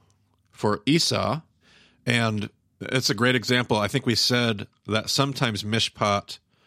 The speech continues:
requires or involves Din. Like, it feels like this would be one of those times where we should see that. Like, God should have some judgment, some Din for Jacob in order to give Esau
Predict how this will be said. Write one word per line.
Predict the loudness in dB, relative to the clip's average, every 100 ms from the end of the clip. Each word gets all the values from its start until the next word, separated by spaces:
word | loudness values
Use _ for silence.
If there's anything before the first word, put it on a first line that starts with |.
| _ _ _ _ _ _ _ _
requires | -8 -6 -4 -2 0 0 0 -2 -4
or | -4 -2 -2 -4 -4
involves | -6 -4 -4 0 0 0 -4
Din. | 0 2 4 0 -4 -8 _ _ _ _
Like, | -6 -4
it | -4
feels | 2 2 4
like | 0
this | 2 0
would | 2
be | 2
one | 2
of | 2
those | 0 0
times | -2 -2 -2
where |
we | -2
should | -2 -2
see | 0 0
that. | 0 -4 -6
Like, | -8 -8 -16 _ _ _ _ _ -20 -4
God | 0 0 0
should | 0 2 2
have | 0
some | 0 0 0
judgment, | 0 0 0 -4 -4 -10 _ _ _ _ _ -6
some | -2 -2
Din | 0 2 2 0 -4 _
for | -2 0 0 -2 -6 _ _ _ _ _ _
Jacob | 2 4 4 2 -2 -2
in | -4
order | 0 0 0
to | 0 0 0
give | 0 -4 0 0 -2 -6 -2
Esau | 0 2 2 2 0